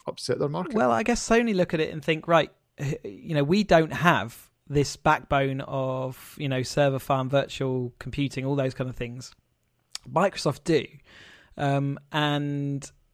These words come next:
Speaker 2: and Microsoft are think-, they're thinking, "We've got all this server farm and power, but Sony have got all the numbers." So together, this kind of,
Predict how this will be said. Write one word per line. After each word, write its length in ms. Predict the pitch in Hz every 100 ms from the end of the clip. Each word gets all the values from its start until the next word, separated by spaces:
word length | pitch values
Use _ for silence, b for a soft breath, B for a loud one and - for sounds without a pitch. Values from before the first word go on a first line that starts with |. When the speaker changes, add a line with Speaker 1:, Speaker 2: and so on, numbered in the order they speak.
| _ _ _ -
Speaker 2:
and 160 | 147 170
Microsoft 420 | 202 135 151 143
are 40 |
think-, 260 | 143 151 147
they're 280 | - 151 143
thinking, 240 | 156 139
"We've 140 | 170 196
got 180 | 180
all 120 | 190 147
this 160 | 139
server 300 | - 165 151
farm 280 | - 147 139
and 120 | 135
power, 400 | 165 170 107 127 - _ _ _ _ _ _ -
but 120 | - 139
Sony 280 | 170 180
have 80 | 156
got 120 | 147 147
all 60 |
the 80 | 143
numbers." 460 | 160 175 104 113 -
So 320 | - 143 135 - _
together, 440 | - 143 180 185 101
this 240 | 120 -
kind 240 | - 151 147
of, 320 | 139 131